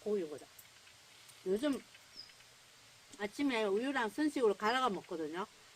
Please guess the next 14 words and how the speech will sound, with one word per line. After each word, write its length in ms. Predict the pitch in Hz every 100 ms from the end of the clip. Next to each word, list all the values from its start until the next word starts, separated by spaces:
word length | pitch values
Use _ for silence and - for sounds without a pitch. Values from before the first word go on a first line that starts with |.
| - 202
밥 280 | 247 285 277 -
먹기 380 | 254 302 240
쉽고 440 | 214 254 240 233 208
아침 300 | 165 - 277
되면 240 | 285 240
밥맛이 380 | 214 240 262 -
없잖아요. 540 | 175 196 185 151 156 185 - - 226
우유 340 | 233 233 277
한 160 | 269 269
잔에 340 | 233 220 240
이거 160 | 214 226
넣어가지고 460 | 226 220 180 190
갈아서 360 | - 196 208 202
먹으니까 560 | 190 185 170 - 147